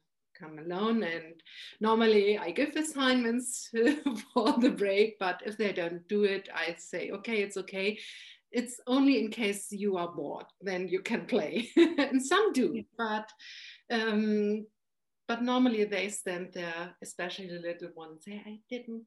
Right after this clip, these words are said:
Speaker 1: play six
Speaker 2: Yeah.
Speaker 1: weeks." <laughs> And I say, "Oh, it's, it's nothing. Uh, please sit down." And it's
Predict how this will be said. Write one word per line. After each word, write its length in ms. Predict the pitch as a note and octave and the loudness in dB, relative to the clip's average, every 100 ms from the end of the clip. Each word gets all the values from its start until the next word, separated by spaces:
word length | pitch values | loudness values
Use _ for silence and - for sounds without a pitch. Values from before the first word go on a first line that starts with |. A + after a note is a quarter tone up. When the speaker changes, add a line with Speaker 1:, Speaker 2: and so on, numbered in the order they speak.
| _ | _
Speaker 1:
play 520 | A#3 G#3+ G#3 G#3 G#3 | -12 -8 -6 -6 -8
six 440 | G#3 - G3 - - | -12 -12 -12 -12 -12
Speaker 2:
Yeah. 180 | G#3 F#3+ | -8 -8
Speaker 1:
weeks." 360 | E3+ G3 G#3 - | -10 -10 -8 -8
<laughs> 80 | - G#5+ A4+ A4+ - G4+ - E4+ E4 F4+ D4+ - - | -4 -4 2 2 6 6 6 4 4 2 0 0 4
And 100 | D#4 | 4
I 80 | D#4+ | 6
say, 120 | G4+ G4+ - G#4 | 2 0 -8 0
"Oh, 180 | C5 B4+ | 0 0
it's, 200 | - - | -6 -8
it's 380 | - B3+ - - | -8 -10 -14 -4
nothing. 680 | D#4 G#4+ - C#4+ F3+ F#3 - | -2 -2 0 -2 -2 -6 -4
Uh, 120 | A3+ A#3 | -4 -4
please 280 | - F4+ F4 | 0 0 0
sit 160 | D4 D4 | -4 -2
down." 340 | A#3 A3+ D4+ C4 | -2 0 0 0
And 140 | G#3+ | -2
it's 380 | G#3+ G#3 - | -4 -6 -14